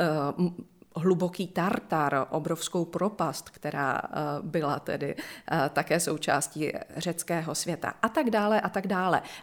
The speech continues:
Eh, noc a temnota také spolu plodily. Eh, dali vzniknout společně, eh, Aithéru, tedy jakési oblasti čistého vzduchu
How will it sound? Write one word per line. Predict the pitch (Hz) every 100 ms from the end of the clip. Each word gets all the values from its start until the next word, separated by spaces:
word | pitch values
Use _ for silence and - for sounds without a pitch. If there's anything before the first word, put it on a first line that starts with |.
| -
Eh, | 175 160 - - - -
noc | 208 226 220 -
a | 190
temnota | 196 208 220 214 208
také | 220 214 240 190
spolu | - 180 175
plodily. | 175 175 170 175 151 131 - - -
Eh, | 170 165
dali | 170 185 190
vzniknout | 190 185 185 185 185 185
společně, | - 175 180 180 - 185
eh, | 175 175 - - 165 165 147 -
Aithéru, | 180 220 220 - 196 175 156 160 160
tedy | 160 156
jakési | 151 147 - 165 175
oblasti | - 165 170 - 180
čistého | - 170 - 151 165
vzduchu | - 170 190 196 208